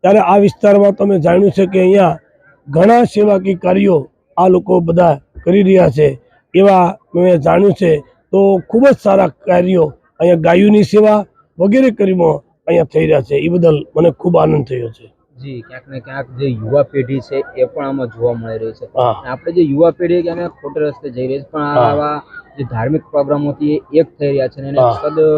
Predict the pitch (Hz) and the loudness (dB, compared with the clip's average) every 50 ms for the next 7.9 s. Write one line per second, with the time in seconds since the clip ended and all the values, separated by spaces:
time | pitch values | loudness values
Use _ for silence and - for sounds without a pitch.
0 | 139 - _ _ _ _ _ - 127 147 160 160 147 135 131 127 123 113 - 139 | -2 -6 _ _ _ _ _ -8 -6 -4 -2 -2 -2 -2 -2 -4 -4 -6 -10 -16
1 | _ _ 160 170 165 156 - 165 151 147 139 135 - - _ - 98 95 _ _ | _ _ -4 -4 -4 -4 -4 -8 -14 -16 -16 -16 -16 -18 _ -20 -20 -20 _ _
2 | _ _ _ _ _ _ _ - 185 196 214 190 - 214 214 190 214 208 214 208 | _ _ _ _ _ _ _ 2 4 4 4 2 2 0 2 2 2 4 4 4
3 | 214 220 202 - - 208 226 208 - - 185 180 170 165 156 156 151 - - _ | 4 2 0 0 -2 -2 -4 -4 -2 -2 0 2 2 2 2 0 -2 -2 -6 _
4 | _ _ _ - 196 190 - - 160 175 175 170 196 208 214 220 214 - - 196 | _ _ _ -2 -2 -2 0 0 0 0 2 2 4 4 4 4 2 0 -2 -2
5 | 190 202 208 208 208 208 208 202 196 - - _ _ _ _ _ _ _ _ _ | -2 0 0 0 2 2 0 0 -2 -6 -12 _ _ _ _ _ _ _ _ _
6 | _ _ _ - 160 180 202 226 247 262 254 240 233 220 190 214 214 214 190 165 | _ _ _ -4 0 2 4 4 4 4 4 2 2 0 0 0 0 0 0 0
7 | 165 165 147 190 208 226 240 254 233 202 190 190 185 196 190 190 180 | 0 0 0 0 2 2 2 2 2 0 0 0 0 0 0 0 -2